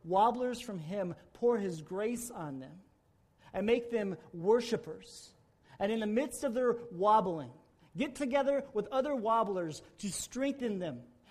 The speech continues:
and encourage them, so that it would display the manifold wisdom of God, because the church of Jesus Christ will last. It will grow. And with all the craziness of our culture, I guarantee you that there is gonna be an explosion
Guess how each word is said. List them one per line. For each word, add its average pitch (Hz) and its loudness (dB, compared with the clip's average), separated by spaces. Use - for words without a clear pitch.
and 214 0
encourage 233 -2
them, 151 -4
so 294 8
that 254 6
it 269 2
would 277 0
display 254 4
the 214 -4
manifold 254 2
wisdom 247 0
of 226 0
God, 240 8
because 214 -2
the 202 -2
church 262 2
of 226 -2
Jesus 247 -4
Christ 254 2
will 269 2
last. 254 4
It 294 -2
will 262 4
grow. 226 4
And 196 -10
with 196 0
all 277 8
the 294 2
craziness 294 4
of 233 2
our 233 8
culture, 294 4
I 247 6
guarantee 277 2
you 208 -2
that 214 2
there 285 10
is 285 4
gonna 262 2
be 262 0
an 233 2
explosion 285 4